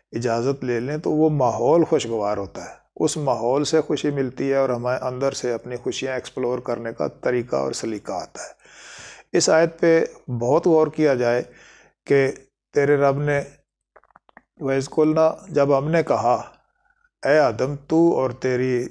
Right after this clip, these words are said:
ज़ौज जन्नत में रहो, जहाँ से जी चाहे खुश होके खाओ।" तो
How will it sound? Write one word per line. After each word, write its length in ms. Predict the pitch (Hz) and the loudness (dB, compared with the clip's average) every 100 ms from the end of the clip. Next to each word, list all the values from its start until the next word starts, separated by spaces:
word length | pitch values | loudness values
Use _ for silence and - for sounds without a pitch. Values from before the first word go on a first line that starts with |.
| - | -10
ज़ौज 460 | 117 127 131 120 - - _ - | -2 0 0 0 -8 -20 _ -14
जन्नत 420 | 120 135 151 151 139 | -4 -2 0 -2 -2
में 140 | 127 | -4
रहो, 360 | 113 117 127 123 | -4 -2 -2 -4
जहाँ 360 | 113 117 123 | -6 -6 -6
से 220 | 120 135 | -4 -4
जी 340 | 117 107 127 139 | -4 -4 -4 -2
चाहे 400 | - 120 113 117 | -2 -2 -2 -4
खुश 400 | - - 82 - | -6 -6 -6 -6
होके 260 | 110 107 | -8 -10
खाओ।" 360 | 107 - 95 - _ - - - - _ _ _ _ _ _ _ _ _ | -14 -12 -12 -14 _ -20 -20 -20 -20 _ _ _ _ _ _ _ _ _
तो 280 | 82 - _ | -4 -4 _